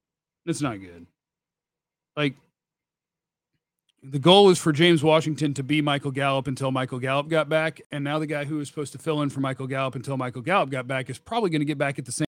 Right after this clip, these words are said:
same time as Michael Gallup or after, or maybe never. And so now in practice yesterday, your starting wide receivers ended up being CeeDee Lamb,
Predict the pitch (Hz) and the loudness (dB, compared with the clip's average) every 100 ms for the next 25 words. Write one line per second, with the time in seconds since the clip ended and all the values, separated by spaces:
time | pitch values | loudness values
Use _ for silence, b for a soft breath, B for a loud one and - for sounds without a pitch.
0 | - 143 156 139 123 135 135 131 135 147 | -2 -4 -2 -4 -4 -6 -6 -6 -4 -4
1 | 143 127 127 127 175 - _ _ _ _ | -4 -2 -2 0 -4 -6 _ _ _ _
2 | _ _ 196 214 233 247 220 127 - _ | _ _ 0 4 6 6 4 -2 -10 _
3 | _ _ _ _ _ - 175 160 196 190 | _ _ _ _ _ -4 -4 0 4 6
4 | 190 185 175 160 139 _ _ _ 180 214 | 6 2 -2 -6 -14 _ _ _ -4 0
5 | 214 190 190 180 - _ _ _ _ _ | 2 2 2 -4 -12 _ _ _ _ _
6 | _ _ _ _ _ _ _ _ _ _ | _ _ _ _ _ _ _ _ _ _
7 | - 165 - 202 214 175 - 143 131 131 | -10 -6 2 2 2 -2 -2 -4 -4 -6
8 | 135 139 135 170 147 143 139 135 - 143 | -4 -4 -4 -2 0 0 0 -2 -4 -2
9 | 139 131 143 147 139 131 143 131 - - | -4 -6 -6 -6 -4 -6 -6 -6 -6 -6
10 | 190 208 175 170 175 175 175 | -2 2 4 4 4 2 -4